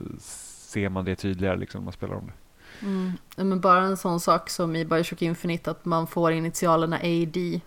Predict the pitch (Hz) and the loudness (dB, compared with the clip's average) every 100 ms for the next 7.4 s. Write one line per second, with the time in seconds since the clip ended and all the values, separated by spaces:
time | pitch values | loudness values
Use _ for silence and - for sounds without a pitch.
0 | - - 170 160 160 156 151 151 - - | -10 -6 -2 -2 -4 -4 -4 -8 -10 -10
1 | 143 175 - - - 110 101 95 98 - | -8 -8 -12 -18 -16 -8 -6 -6 -10 -20
2 | _ - 175 175 170 - 160 156 170 156 | _ -4 0 0 0 -4 -2 -2 -4 -4
3 | 175 - - - - - - - - 120 | -8 -14 -20 -20 -20 -20 -20 -20 -6 0
4 | 104 95 101 98 92 95 104 98 - 98 | 4 4 4 0 2 0 2 0 0 0
5 | 95 - 95 95 95 92 92 110 101 - | 0 -2 -4 -2 -2 -2 2 0 0 -2
6 | 95 92 92 92 - 95 98 95 92 98 | -2 -2 -4 -4 -2 -2 -2 -4 -6 -6
7 | - 104 - 104 | -6 -10 -10 -12